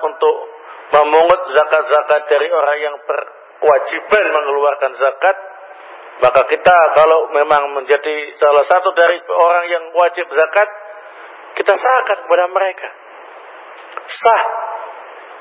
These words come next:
Pahalanya sempurna. Dan justru itu adalah merupakan wewenang mereka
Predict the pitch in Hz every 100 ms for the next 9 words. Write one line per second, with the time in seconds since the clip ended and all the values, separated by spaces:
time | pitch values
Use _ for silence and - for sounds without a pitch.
0 | - - - 127 151 170 196 196 185 190
1 | 196 190 160 - - - - - - -
2 | - - - - - - - - - -
3 | - 165 160 160 147 190 196 214 240 247
4 | 196 180 190 185 190 196 196 202 202 208
5 | 226 220 220 214 226 226 214